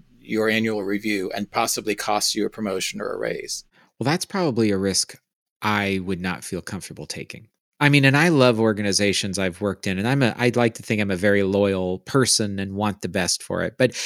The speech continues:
Speaker 2: if you're asking me to risk my mortgage, my kid's college account, right, that kind of stuff, y-,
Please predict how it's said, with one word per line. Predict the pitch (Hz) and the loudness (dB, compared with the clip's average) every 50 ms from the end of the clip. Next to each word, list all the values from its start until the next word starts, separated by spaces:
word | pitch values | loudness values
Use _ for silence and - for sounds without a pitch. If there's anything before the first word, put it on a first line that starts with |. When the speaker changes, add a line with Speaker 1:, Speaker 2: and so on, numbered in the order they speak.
| - - - | -8 -8 -8
Speaker 2:
if | - - - | -6 0 2
you're | 180 262 285 | 4 6 6
asking | 226 143 127 - - 127 110 104 | 6 6 4 4 2 0 0 2
me | 107 117 110 | 2 2 4
to | 104 98 | 2 4
risk | 92 110 113 - - - | 4 2 2 2 0 -2
my | 104 101 95 95 | -4 -2 -2 -2
mortgage, | 95 95 95 98 110 113 117 117 117 113 110 110 107 - - - - - - - | -2 -2 0 2 2 4 4 4 4 4 2 0 -4 -6 -6 -8 -14 -16 -4 0
my | 107 101 | 0 2
kid's | 101 - - 113 95 - | 2 4 2 4 4 2
college | - - - 123 113 107 110 107 98 98 - - | 0 2 2 4 6 6 4 2 2 0 -2 -2
account, | 107 98 - - 113 107 101 101 101 98 92 - - - - - | -4 -4 -2 0 0 0 2 0 -2 -4 -4 -4 -6 -4 0 4
right, | 107 107 107 110 104 - | 6 8 8 8 8 6
that | 117 113 104 87 - | 4 4 4 2 -2
kind | - 113 107 | -4 -2 -2
of | 101 - | 0 0
stuff, | - - - 101 98 98 92 - - - - - - - - _ _ _ - | 0 0 0 0 0 0 -2 -6 -10 -14 -16 -20 -20 -20 -20 _ _ _ -20
y-, | - - 104 95 | -12 -10 -10 -10